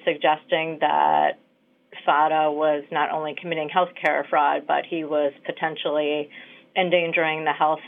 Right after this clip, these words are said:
and lives of a number of patients. Uh, the allegations were very serious, very disturbing.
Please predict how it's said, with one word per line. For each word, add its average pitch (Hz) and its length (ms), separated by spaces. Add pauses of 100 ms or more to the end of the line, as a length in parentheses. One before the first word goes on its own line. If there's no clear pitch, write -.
and 156 240
lives 147 400 (160)
of 151 360 (120)
a 165 80
number 147 420
of 143 80 (240)
patients. 147 560 (640)
Uh, 180 320
the 185 160
allegations 180 840 (100)
were 165 580 (880)
very 196 460
serious, 196 440 (220)
very 170 300
disturbing. 220 680